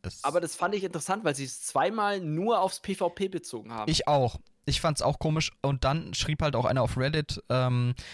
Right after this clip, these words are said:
Speaker 1: wahrscheinlich wird, wenn es tatsächlich im Gruppencontent enabled sein wird, dass es dann nicht möglich sein wird, äh, den Gruppenplatz anders zu besetzen. Das heißt, dann nimmt ein Spieler plus sein Begleiter diesen Gruppenplatz. Also zwei Gruppenplätze letztlich. Ähm,
Speaker 2: Ja.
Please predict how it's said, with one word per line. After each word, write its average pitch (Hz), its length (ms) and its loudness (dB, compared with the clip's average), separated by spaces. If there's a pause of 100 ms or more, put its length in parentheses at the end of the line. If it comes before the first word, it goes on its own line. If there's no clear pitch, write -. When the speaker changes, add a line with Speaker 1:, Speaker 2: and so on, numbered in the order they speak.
(120)
Speaker 1:
wahrscheinlich 143 560 2
wird, 139 320 0
wenn 147 180 2
es 175 180 2
tatsächlich 147 500 -2
im 180 180 2
Gruppencontent 139 640 0
enabled 135 380 0
sein 127 260 2
wird, 131 340 -2
dass 120 140 0
es - 140 -4
dann 113 220 0
nicht - 220 -2
möglich 147 320 0
sein 131 220 2
wird, 127 360 -4
äh, 117 260 2
den 123 240 -2
Gruppenplatz - 580 -2
anders 120 220 0
zu 127 80 -6
besetzen. 113 260 -2
Das - 120 -2
heißt, 143 220 2 (460)
dann 127 160 2
nimmt 143 220 2
ein 139 120 4
Spieler 135 280 0
plus - 320 2
sein 139 160 2
Begleiter 127 460 0
diesen 123 180 0
Gruppenplatz. - 640 -2
Also 123 180 2
zwei 135 220 0
Gruppenplätze 110 440 -2
letztlich. - 440 -4 (540)
Ähm, 127 140 4
Speaker 2:
Ja. 117 200 0